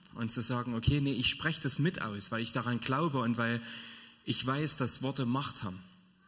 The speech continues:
Gott hat uns machtvolle Worte gegeben.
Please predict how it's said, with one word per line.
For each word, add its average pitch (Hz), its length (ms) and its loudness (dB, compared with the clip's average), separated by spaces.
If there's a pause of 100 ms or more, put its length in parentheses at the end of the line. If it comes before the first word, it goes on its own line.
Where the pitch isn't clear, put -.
(280)
Gott 139 220 0
hat 131 100 0
uns 117 360 2 (280)
machtvolle 131 600 0
Worte 139 200 -2
gegeben. 123 460 -2